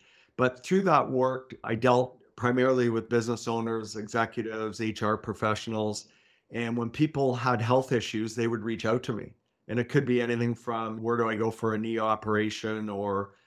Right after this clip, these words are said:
"I've just been diagnosed with a certain condition. Uh, what would you recommend?" And so I used to help people get through the system.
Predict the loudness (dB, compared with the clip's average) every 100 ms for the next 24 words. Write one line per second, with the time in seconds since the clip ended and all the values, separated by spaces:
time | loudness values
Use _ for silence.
0 | -8 -6 -2 -4 -2 -2 0 0 0 -2
1 | -4 -6 -4 -2 -2 -4 -8 -4 -4 -4
2 | -4 -6 -8 -12 -6 -4 -4 -4 -2 0
3 | 0 -2 -4 -2 -4 -8 _ _ _ -4
4 | 2 2 4 6 6 4 0 2 2 2
5 | -2 0 0 2 0 0 -2 -2 -2 -2
6 | -2 -4 -12